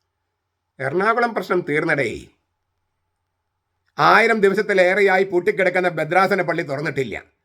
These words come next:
അവിടെ ബലിയില്ല, കുർബാനയില്ല. പിന്നെന്ത് പ്രശ്നം? പള്ളി തുറന്നാലല്ലേ പ്രശ്നം? ബലി അർപ്പിച്ചാലല്ലേ പ്രശ്നം?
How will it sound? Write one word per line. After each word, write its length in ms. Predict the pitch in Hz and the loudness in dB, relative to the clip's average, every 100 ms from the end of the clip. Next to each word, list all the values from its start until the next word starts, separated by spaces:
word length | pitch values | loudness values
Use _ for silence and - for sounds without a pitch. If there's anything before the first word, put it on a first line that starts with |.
| _ | _
അവിടെ 160 | 165 190 | 0 2
ബലിയില്ല, 540 | 175 175 240 135 73 - _ _ _ _ _ _ - | 2 0 -2 -4 -8 -18 _ _ _ _ _ _ -6
കുർബാനയില്ല. 680 | 180 185 233 202 135 113 - _ _ _ _ | 2 4 4 2 -2 -10 -16 _ _ _ _
പിന്നെന്ത് 320 | 139 147 156 185 | -4 -2 -2 -2
പ്രശ്നം? 420 | 220 320 233 - _ _ _ _ _ _ _ _ _ _ - | -4 -6 -8 -10 _ _ _ _ _ _ _ _ _ _ -2
പള്ളി 200 | 151 240 | 2 2
തുറന്നാലല്ലേ 600 | 214 214 254 302 359 359 | 0 -2 0 0 0 -2
പ്രശ്നം? 420 | 254 202 135 90 _ _ _ _ _ _ _ | -2 -6 -8 -10 _ _ _ _ _ _ _
ബലി 220 | 165 226 | 2 4
അർപ്പിച്ചാലല്ലേ 600 | 269 202 277 311 392 403 | 2 0 -4 -2 -2 -4
പ്രശ്നം? 420 | 381 233 254 - | -6 -8 -10 -14